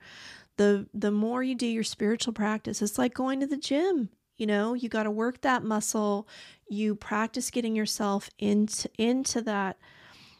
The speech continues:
space, and it can change your life. <laughs> Change your thoughts, change your life. Also,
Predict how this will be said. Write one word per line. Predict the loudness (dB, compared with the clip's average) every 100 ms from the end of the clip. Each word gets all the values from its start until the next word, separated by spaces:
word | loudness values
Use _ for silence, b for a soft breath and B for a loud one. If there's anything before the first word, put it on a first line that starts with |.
| B
space, | -4 -2 0 -2 -2 -4 -4 -6 _ _ -20 B B B _
and | 0 4 4 4 0 -4 -14 _ _
it | 0 0
can | -2 -2
change | -2 -2 0 0 0 -2 -8 _
your | -8 -8
life. | -6 -10 -12 -12 -10 0
<laughs> | 2 4 4 2 4 -2 -2 _ -20 b b b
Change | -4 -4
your | -2
thoughts, | -4 -6
change | -6 -4 -2
your | -2
life. | -2 6 10
Also, | 10 6 2 4 2